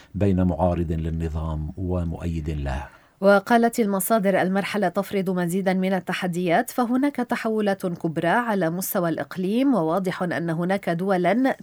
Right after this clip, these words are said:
Speaker 2: ترعى حركة الثوار وتهتم بهم وتوجههم نحو التوجه السليم."
Speaker 1: وحول موقف مفتي الجمهورية، أكدت أن رسالته كانت واضحة عند زيارته الأخيرة لضريحي الرئيس رفيق الحريري والمفتي حسن خالد،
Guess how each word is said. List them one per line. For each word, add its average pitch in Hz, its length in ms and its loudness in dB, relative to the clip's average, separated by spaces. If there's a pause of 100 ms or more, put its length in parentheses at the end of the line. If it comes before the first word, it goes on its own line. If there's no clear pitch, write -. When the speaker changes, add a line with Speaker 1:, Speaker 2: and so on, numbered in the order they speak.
Speaker 2:
ترعى 202 400 2
حركة 190 500 -4
الثوار 170 720 2 (420)
وتهتم 220 720 4
بهم 196 400 0
وتوجههم 202 1080 0
نحو 190 320 -2
التوجه 160 640 -2
السليم." 202 540 -2 (560)
Speaker 1:
وحول 135 880 8
موقف 123 500 2
مفتي 120 320 0
الجمهورية، 95 640 2
أكدت 92 680 -2
أن 104 200 2
رسالته 92 720 0
كانت 107 380 -4
واضحة 107 440 0
عند 95 320 2
زيارته 95 640 2
الأخيرة 98 480 0
لضريحي 92 720 0
الرئيس 95 420 -4
رفيق 101 300 -4
الحريري 107 480 -2
والمفتي 95 600 0
حسن 98 380 -4
خالد، 90 500 -2